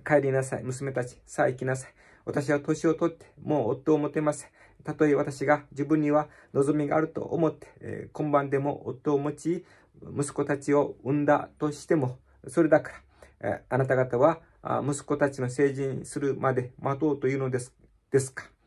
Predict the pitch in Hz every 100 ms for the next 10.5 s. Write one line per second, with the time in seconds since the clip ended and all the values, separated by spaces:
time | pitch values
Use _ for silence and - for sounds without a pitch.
0 | _ _ - 156 143 139 156 - _ 143
1 | 139 127 131 120 123 - 135 - 151 131
2 | - - 110 - - - - _ _ 139
3 | 165 165 151 131 143 143 139 139 113 -
4 | 147 147 139 139 135 117 117 - - _
5 | _ 120 135 127 - - - _ 131 127
6 | - - - - - 143 127 98 101 104
7 | 110 131 123 117 - _ - _ _ -
8 | 120 127 120 131 127 113 147 147 - -
9 | - - - 135 131 135 131 135 127 135
10 | 131 117 110 -